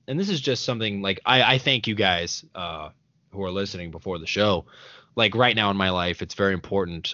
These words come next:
Uh, like, the next fight I have, uh, you know, Open Guard Cast is the official commentary team of B J J Woodstock. Don't forget it.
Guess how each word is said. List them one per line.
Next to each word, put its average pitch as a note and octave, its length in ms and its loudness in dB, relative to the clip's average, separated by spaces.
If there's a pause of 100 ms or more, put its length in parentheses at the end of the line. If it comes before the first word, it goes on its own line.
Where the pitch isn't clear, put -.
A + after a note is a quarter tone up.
Uh, E2+ 320 -2
like, C#3 140 6
the F3 100 8
next F3 200 6
fight B2+ 160 4
I G2 80 4
have, F2+ 260 -2 (260)
uh, F#2 400 0 (340)
you B2 60 -2
know, G#2 120 2
Open A2+ 260 4
Guard G#2 220 2
Cast G2 260 0
is F#2 60 -10
the G2 80 -4
official F2+ 280 -6
commentary F#2+ 480 -4
team F#2 220 -6
of F2 120 -8
B F#2+ 140 -2
J F#2+ 100 -6
J F2+ 140 -2
Woodstock. F2 540 -2
Don't C#3+ 260 4
forget G#2+ 340 0
it. F2 120 -4